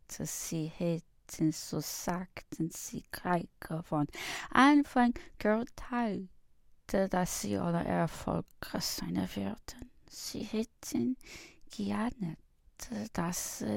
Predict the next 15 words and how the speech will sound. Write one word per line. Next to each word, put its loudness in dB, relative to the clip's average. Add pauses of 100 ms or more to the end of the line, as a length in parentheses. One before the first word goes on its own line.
(220)
die -2
Kegel 0
zugrunde 0
gehen, 0
die -2
kleinen 0
Steine 0
dann 4 (400)
Wellen 6 (240)
gehören 0
werden. -4
Und 4
für 2
so -4 (420)
Glück -4